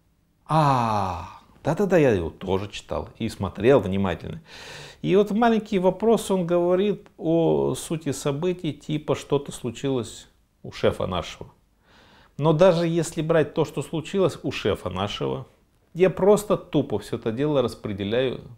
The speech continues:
по количеству наших, э, жителей, жителей России.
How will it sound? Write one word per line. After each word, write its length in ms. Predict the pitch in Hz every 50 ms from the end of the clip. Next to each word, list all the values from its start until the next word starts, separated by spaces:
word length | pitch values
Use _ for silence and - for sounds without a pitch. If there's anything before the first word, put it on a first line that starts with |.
| _ -
по 340 | - 131 139 127 - - - - - - _ _ _ _ _ _ _ _ _ _ _ _ _ _ _ _ _ _ _ _ _ _ _ _ _ -
количеству 720 | - 135 123 120 127 120 - - - - 151 156 156 - - _ _ -
наших, 460 | 156 131 107 - - - 120 110 -
э, 240 | - 101 - 143 139 123
жителей, 540 | 135 170 170 - - 110 95 92 90 - 98 - - _ _ _ _ _ -
жителей 480 | 113 107 101 - 101 104 110 107 110
России. 500 | 117 123 - - - - 95 87 80 -